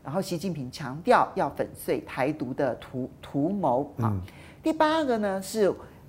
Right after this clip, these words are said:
Speaker 1: 这个呼应了第一题的全球晶片荒。好，这其实早在今年一月的时候，你看那个晶片哦，缺，短缺的状况一整年呢，
Speaker 2: 嗯，
Speaker 1: 到现在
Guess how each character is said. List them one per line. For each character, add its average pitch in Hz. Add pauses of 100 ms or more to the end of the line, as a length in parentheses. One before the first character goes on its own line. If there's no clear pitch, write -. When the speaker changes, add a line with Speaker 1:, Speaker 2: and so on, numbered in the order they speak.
Speaker 1:
这 247
个 214
呼 302
应 294
了 208
第 175
一 196
题 131
的 139
全 165
球 156
晶 170
片 175
荒。 135 (220)
好， - (160)
这 330
其 294
实 240
早 156
在 214
今 220
年 160
一 269
月 277
的 143
时 -
候， 143
你 151
看 220
那 247
个 233
晶 233
片 214
哦， 117 (300)
缺， 240 (260)
短 147
缺 -
的 226
状 156
况 151 (460)
一 311
整 269
年 139
呢， 160 (100)
Speaker 2:
嗯， 127 (640)
Speaker 1:
到 339
现 302
在 214